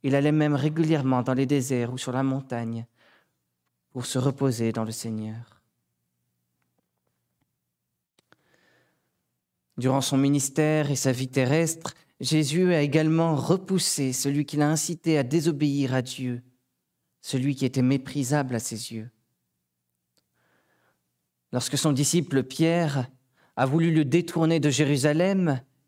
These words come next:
et de la mission qu'il devait accomplir là-bas, Jésus s'est retourné et a dit à Pierre, « Arrière de moi, Satan, tu es pour moi un scandale, car tes pensées ne sont pas celles de Dieu, mais celles des hommes. » Matthieu seize,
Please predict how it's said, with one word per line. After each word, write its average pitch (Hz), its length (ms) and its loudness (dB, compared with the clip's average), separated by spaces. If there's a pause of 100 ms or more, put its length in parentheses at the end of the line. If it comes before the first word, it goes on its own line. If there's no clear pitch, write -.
(120)
et 131 100 0
de 131 100 2
la 135 100 4
mission 156 440 0
qu'il 139 120 -2
devait 131 240 0
accomplir 147 600 -2
là-bas, 143 420 0 (840)
Jésus 139 280 0
s'est 151 180 2
retourné 143 520 2
et 131 100 4
a 120 60 2
dit 127 180 -6
à 120 60 0
Pierre, « 117 540 -6 (840)
Arrière 180 420 2
de 185 80 4
moi, 185 280 2
Satan, 127 520 -4 (400)
tu 185 80 4
es 196 40 2
pour 185 200 2
moi 185 280 4
un 170 100 0
scandale, 147 760 0 (360)
car 151 140 -10
tes 170 100 2
pensées 165 320 2
ne 165 80 2
sont 147 160 0
pas 139 100 2
celles 151 240 0
de 147 120 2
Dieu, 175 240 0
mais 160 120 2
celles 135 340 0
des 127 260 0
hommes. » 123 340 -2 (1040)
Matthieu 120 320 -2
seize, 117 640 -4